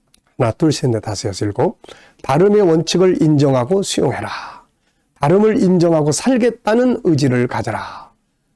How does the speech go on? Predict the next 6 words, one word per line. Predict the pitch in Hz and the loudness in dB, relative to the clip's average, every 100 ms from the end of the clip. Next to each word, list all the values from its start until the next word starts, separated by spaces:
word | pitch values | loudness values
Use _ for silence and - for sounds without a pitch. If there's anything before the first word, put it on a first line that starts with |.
| _ - | _ -2
서로 | 165 156 | 0 0
다르다는 | 135 123 127 113 110 | 0 -2 -2 -4 -4
걸 | 107 104 107 | -8 -8 -4
외쳐라. | 143 190 202 - - - - _ _ _ _ _ _ | -2 -2 -2 -2 -6 -16 -20 _ _ _ _ _ _
비교하지 | - 180 240 220 175 214 226 233 | -2 2 2 2 2 2 0 -2
않는다. | - 104 156 - - - | -10 -4 -2 -2 -4 -12